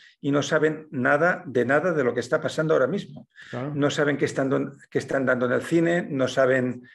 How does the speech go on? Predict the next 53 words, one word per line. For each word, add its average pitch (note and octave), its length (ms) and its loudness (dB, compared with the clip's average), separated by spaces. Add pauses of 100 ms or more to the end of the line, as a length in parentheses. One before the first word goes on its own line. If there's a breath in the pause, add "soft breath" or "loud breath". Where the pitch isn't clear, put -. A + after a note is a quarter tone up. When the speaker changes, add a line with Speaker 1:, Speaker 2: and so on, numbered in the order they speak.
(240 loud breath)
Speaker 1:
cuál C3+ 220 2
es B2+ 140 0
el, B2+ 500 2
eh, A#2 480 4
quizás B2 360 0
el A#2+ 120 0
pintor A#2+ 360 0
más A#2 180 0
conocido, C#3 480 0
y C3+ 180 -4
entonces A#2 240 0
yo, A#2 320 2
yo B2 120 2
les C#3 180 2
digo, G2+ 300 -4 (460 loud breath)
"Tienes F3 260 0
que - 100 -4
saber D3+ 240 2
en F3+ 80 2
qué D3 120 0
mundo C3+ 260 2
vives C3+ 260 2
porque C3 220 -6
si G#2 80 -8
no, C3+ 100 0
no C#3+ 100 0
vas D3 160 -2
a C3+ 80 -2
poder A#2+ 240 0
escribir. A#2 540 -4 (220 loud breath)
Tienes E3 240 0
que D#3 100 -6
saber D#3 320 2
qué E3 80 -2
está C#3+ 220 -2
pasando C#3 380 0
a - 40 0
tu C3 80 2
alrededor. A#2+ 560 2 (300 loud breath)
No D3+ 160 2
te D#3+ 140 2
quedes E3+ 520 2 (220 loud breath)
en C#3+ 180 0
tu C3 120 0
mesa C3+ 380 0
y A#2+ 100 -2
en A#2 120 -2
tu B2 80 2
ordenador A#2+ 640 2
y A#2+ 60 0
en A2+ 100 -4
tu A#2 100 -4
idea. A#2 460 2